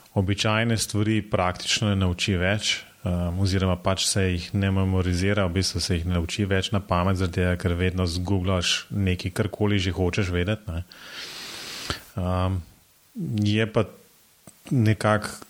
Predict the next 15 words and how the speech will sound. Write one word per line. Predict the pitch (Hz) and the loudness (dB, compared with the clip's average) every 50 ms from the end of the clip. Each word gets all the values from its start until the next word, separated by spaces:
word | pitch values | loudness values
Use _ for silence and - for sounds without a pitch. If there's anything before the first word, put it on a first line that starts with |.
| 175 185 202 220 | -6 -6 -4 -2
zanemarjen, | 196 143 104 104 110 104 101 98 95 95 98 104 107 107 110 104 95 92 | -2 -2 0 0 0 2 2 2 2 2 2 2 2 2 2 2 0 0
ti | 90 - - 104 | -2 -4 -4 -2
se | 95 - - 107 | -2 0 0 2
mi | 95 95 | 2 2
zdi | 92 98 98 | 2 0 0
tisti | 95 - 110 101 95 87 | 0 0 0 0 0 0
del | 92 98 95 92 | 0 0 0 2
neke, | 90 90 92 90 - 104 98 92 92 92 | 2 0 0 0 0 0 0 0 0 0
neke, | 107 104 95 92 92 - 101 98 95 92 | 0 0 0 0 0 0 0 0 0 0
nekega | 95 98 95 92 - - 98 90 98 | -2 -2 -2 0 0 0 0 0 0
razmišljanja, | 92 95 87 85 87 90 92 87 - - 104 101 98 98 95 92 92 87 - - - - - - - - - - | 0 0 0 0 0 0 -2 -2 0 0 0 0 2 2 2 2 0 -2 -4 -10 -18 -18 -18 -18 -20 -20 -16 -8
um, | - 90 87 87 87 87 87 87 85 87 87 - - - - - - - - - - - - - | -4 0 2 2 2 2 2 2 2 2 0 -2 -6 -12 -20 -20 -20 -18 -16 -16 -16 -16 -18 -6
pač | - - 87 82 - - - | -2 -2 0 0 0 -2 0
zavedanja, | - 123 101 87 104 104 90 85 101 95 90 90 90 110 107 104 101 92 87 | 0 0 0 2 0 0 0 0 2 2 2 2 2 2 2 2 2 0 0
kaj, | - - - 101 95 98 98 101 | -2 -2 0 0 2 2 2 0